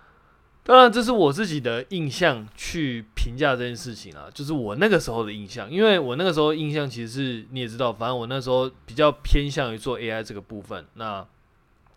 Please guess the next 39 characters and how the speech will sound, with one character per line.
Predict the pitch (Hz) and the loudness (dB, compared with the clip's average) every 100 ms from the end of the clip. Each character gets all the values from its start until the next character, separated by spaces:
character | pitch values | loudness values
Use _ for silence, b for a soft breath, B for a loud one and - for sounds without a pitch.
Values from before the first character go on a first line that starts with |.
| _ - | _ -10
我 | 147 135 | -4 0
工 | 170 175 | 2 0
作 | 170 196 147 | 4 6 6
其 | - | 2
实 | 113 117 | -10 -10
也 | 104 101 98 - - | -10 -12 -12 -16 -2
跟 | 151 | 0
那 | 151 | 0
个 | 131 | -2
比 | |
较 | 117 | -2
相 | 110 107 98 | -4 -6 -10
关， | 90 87 B B B | -10 -12 B B B
所 | - 190 | 2 4
以 | |
blockchain | 180 175 180 196 | 8 8 8 4
的 | 165 | 0
东 | 147 151 | 0 -2
西 | 147 | -4
其 | 135 123 | -6 -8
实 | 120 | -10
基 | 135 | -10
本 | 120 | -8
上 | 123 123 123 | -8 -8 -6
那 | 143 | -8
个 | 120 | -4
时 | |
候 | 123 | -4
是 | 120 127 | -6 -8
没 | 113 | -10
有 | 113 | -8
什 | 120 101 | -8 -12
么 | 92 | -10
太 | 120 | -8
多 | 110 113 104 | -8 -8 -10
的 | 98 | -10
知 | 107 104 | -14 -14
识 | - 98 | -14 -16
的， | - | -20